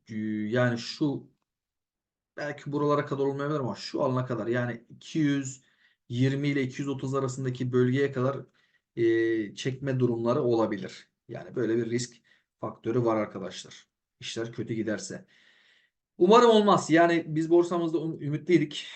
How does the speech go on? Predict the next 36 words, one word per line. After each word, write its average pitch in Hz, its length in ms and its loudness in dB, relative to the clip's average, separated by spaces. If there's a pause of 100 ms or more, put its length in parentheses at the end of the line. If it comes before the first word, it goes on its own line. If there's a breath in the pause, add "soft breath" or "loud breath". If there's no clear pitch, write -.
(160 loud breath)
Güzel 135 300 2
şeyler 143 300 0
olacak. 135 300 0
Çünkü 127 200 -8
formasyonlar, 143 680 0
oluşan 139 380 -2
grafikler 139 600 0
vesaire 135 420 0
bunlar 135 320 -2
bize, 131 200 -2
e, - 20 -6 (140)
önümüzdeki 123 640 -2
süreçte 135 420 -4
olumlu 139 320 -2
şeyler 131 260 0
olacağı 123 400 2
ile 139 120 4
ilgili 110 180 2
fikirler 98 440 -6
veriyordu. 92 360 -4
Ama 123 260 -4
işte, 127 420 -6 (120)
e, 117 300 -10
bu 165 80 -4
şekilde 120 520 -6
piyasaya 110 360 -4
düşen 110 200 -8
haberler, 117 480 -2 (640 soft breath)
e, 104 100 -6 (540)
sürprizler 123 640 -2 (120)
olabiliyor 123 460 2
arkadaşlar. 107 580 -6 (360 soft breath)
E, 131 140 -4
pazartesi 185 380 6
açılışını 175 460 2
bekleyeceğiz. 165 600 2